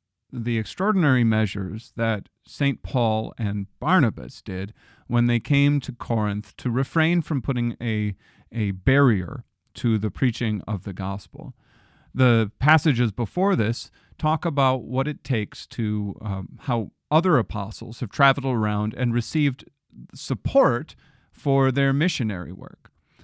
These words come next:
Uh, and it includes, uh, Cephas or Peter and the, uh, and their wives,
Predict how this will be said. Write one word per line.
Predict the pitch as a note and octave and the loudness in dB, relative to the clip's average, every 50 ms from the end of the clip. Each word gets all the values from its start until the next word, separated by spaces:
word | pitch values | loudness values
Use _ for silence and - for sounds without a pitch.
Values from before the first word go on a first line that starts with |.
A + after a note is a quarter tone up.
| _ _ _ _ _ - | _ _ _ _ _ -2
Uh, | A#2+ A#2 A2 G#2 G#2 - | 0 0 0 0 0 0
and | A#2 A2+ A#2 | 0 0 0
it | A2+ A#2 | 0 -2
includes, | A2 G#2 - - B2+ A#2 A2+ A2 G#2+ G2+ - - - - | -2 -4 -4 -2 0 0 0 0 -2 -4 -8 -14 -14 -8
uh, | - A2+ G#2 F#2+ - _ _ - - _ _ _ _ _ _ - | -6 -4 -4 -6 -6 _ _ -20 -20 _ _ _ _ _ _ -20
Cephas | - - - E3+ E3 C#3+ - C3 - - - - | -12 -4 0 2 2 2 2 -2 -6 -6 -6 -6
or | A#2+ A2 | -6 -6
Peter | - - D#3 D#3 E3 C3 A2 G#2 A2+ A#2 _ _ _ _ _ _ - | -2 0 2 2 4 4 2 2 0 -4 _ _ _ _ _ _ 0
and | C3+ C3 B2+ B2 B2 A#2+ A#2 A#2 A#2 A2+ - - | 2 4 4 6 4 4 4 2 2 0 -2 -6
the, | A#2 G#2+ A#2+ A2+ A2+ A2+ G#2+ G#2+ | -4 -2 0 0 0 0 0 -2
uh, | G2+ G#2 G#2 G2+ G2 - - | -2 -4 -4 -6 -8 -6 -4
and | B2 A#2 A2+ G#2+ | -2 -2 0 0
their | A#2+ A#2 A2 | 2 0 2
wives, | A2 A#2+ D3+ F3+ - - - - - - | 2 0 -2 -2 -4 -8 -10 -14 -18 -20